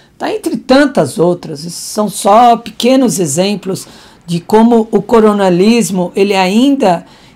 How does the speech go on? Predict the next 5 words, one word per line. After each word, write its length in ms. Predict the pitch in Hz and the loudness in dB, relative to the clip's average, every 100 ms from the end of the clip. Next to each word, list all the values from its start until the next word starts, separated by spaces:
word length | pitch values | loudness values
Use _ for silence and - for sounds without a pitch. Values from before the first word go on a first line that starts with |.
| - | -14
está 380 | - - 226 | -8 0 2
enraizado 1040 | 254 208 214 190 - 185 196 180 139 147 185 | 2 2 2 2 2 4 4 2 0 -10 -6
na 160 | 165 170 | -4 -4
cultura, 720 | - 147 - 165 160 147 - | -4 -8 -4 -2 -2 -6 -10
tá? 300 | 170 165 | -4 -4